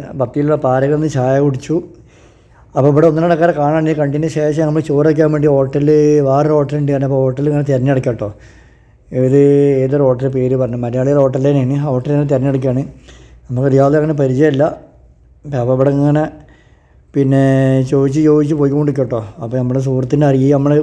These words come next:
കൂടെയുള്ള സുഹൃത്തിനെ അറിയാമെന്ന് പറഞ്ഞ്. അപ്പോൾ നമ്മളിങ്ങനെ കറങ്ങിയാണ്, ആ ഹോട്ടൽ തിരഞ്ഞെടുക്കുകയാണ്.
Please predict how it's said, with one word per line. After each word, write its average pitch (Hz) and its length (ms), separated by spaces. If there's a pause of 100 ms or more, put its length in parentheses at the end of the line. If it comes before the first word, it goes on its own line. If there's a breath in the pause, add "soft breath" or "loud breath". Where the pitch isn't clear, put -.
കൂടെയുള്ള 151 360
സുഹൃത്തിനെ 143 360
അറിയാമെന്ന് 139 300
പറഞ്ഞ്. 127 220 (1300 soft breath)
അപ്പോൾ 123 160
നമ്മളിങ്ങനെ 147 520
കറങ്ങിയാണ്, 147 400 (260)
ആ 143 120
ഹോട്ടൽ 139 320
തിരഞ്ഞെടുക്കുകയാണ്. 139 640